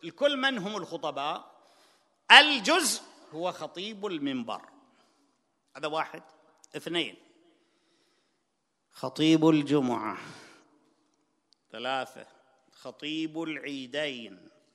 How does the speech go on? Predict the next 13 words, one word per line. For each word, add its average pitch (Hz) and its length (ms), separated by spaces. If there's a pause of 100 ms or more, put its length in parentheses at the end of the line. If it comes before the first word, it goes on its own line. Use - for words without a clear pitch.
(520)
أو 139 160
الأعياد 135 760
الثلاثة، 127 840 (1400)
عيد 120 340
ال-، 117 320 (640)
آه، 156 340
الفطر 170 640
والأضحى 131 680
والغدير. 127 760 (2000)
خطباء 202 1040
الراديو، 208 720 (1600)
خطباء 202 720
التلفزيون، 202 1160